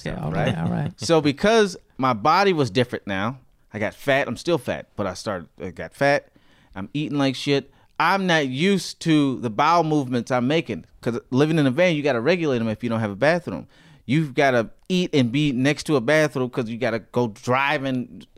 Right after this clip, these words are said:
Speaker 2: imagine every time you hit the shit, you had to get in your car and drive somewhere.
Speaker 1: <laughs> Dude, that's a bad life.
Speaker 2: Right.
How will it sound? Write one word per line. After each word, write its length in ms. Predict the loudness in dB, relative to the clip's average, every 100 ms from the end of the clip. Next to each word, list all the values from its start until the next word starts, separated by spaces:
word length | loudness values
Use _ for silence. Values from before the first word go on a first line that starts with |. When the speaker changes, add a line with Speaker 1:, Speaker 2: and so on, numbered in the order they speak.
| -2
Speaker 2:
imagine 300 | 2 2 0
every 140 | -2
time 160 | -2 0
you 40 |
hit 80 | -2
the 40 | -2
shit, 160 | -2
you 60 | 0
had 80 | -2
to 40 |
get 80 | -2
in 60 | -2
your 80 | 0
car 160 | 0
and 80 | 0
drive 240 | 0 -2 -2
somewhere. 300 | -8 -12 -16 -8 -8
Speaker 1:
<laughs> 180 | -6
Dude, 240 | -4 0 2
that's 180 | 0 0
a 40 |
bad 300 | 0 2 2
life. 400 | 4 2 2 -2
Speaker 2:
Right. 300 | 0 2 2